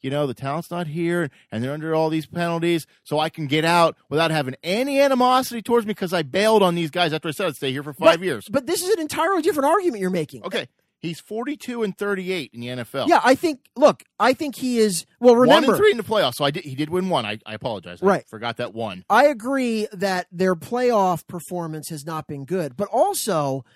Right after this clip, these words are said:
Speaker 2: and, and this, now listen, I will,
Speaker 1: Forty-two and thirty-eight
Speaker 2: I will say
Speaker 1: not
Speaker 2: this. I
Speaker 1: lighting
Speaker 2: will
Speaker 1: up
Speaker 2: say
Speaker 1: the
Speaker 2: this. The
Speaker 1: yeah.
Speaker 2: biggest, uh, the biggest black mark on Bill O'Brien is that what did they pay with his blessing to have
Speaker 1: Oh,
Speaker 2: Brock
Speaker 1: Osweiler.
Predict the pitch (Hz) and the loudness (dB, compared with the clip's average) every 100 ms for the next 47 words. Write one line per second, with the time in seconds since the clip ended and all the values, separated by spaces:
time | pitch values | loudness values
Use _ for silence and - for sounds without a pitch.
0 | _ _ - 220 254 220 349 269 226 226 | _ _ -2 -2 0 -2 -2 -2 -2 -2
1 | - 165 170 208 302 311 - 285 233 226 | -2 -2 2 4 4 2 0 -2 2 4
2 | 285 403 370 262 208 247 151 - - _ | 4 4 4 6 6 6 2 -6 -14 _
3 | - 214 269 285 277 226 208 131 156 190 | -4 2 4 4 4 2 2 -2 -4 -2
4 | 262 294 285 - - 233 202 190 175 214 | -2 -2 -2 -4 -6 -2 0 -2 -2 -4
5 | 247 185 180 190 202 190 185 214 - 175 | -4 -6 -4 -4 -4 -4 -4 -4 -6 -6
6 | 165 180 175 143 143 143 185 302 277 _ | -4 -2 -4 -4 -6 -4 -6 -6 -12 _
7 | _ _ 185 185 180 226 320 311 320 226 | _ _ -4 -2 0 0 0 -4 -4 -4
8 | 254 262 254 190 175 220 220 185 175 196 | -2 -4 -4 -4 -4 -4 -6 -6 -4 -4
9 | - 220 220 185 175 226 208 190 202 - | -2 -4 -4 -2 0 2 2 2 0 2
10 | 170 - - 160 | 4 4 2 4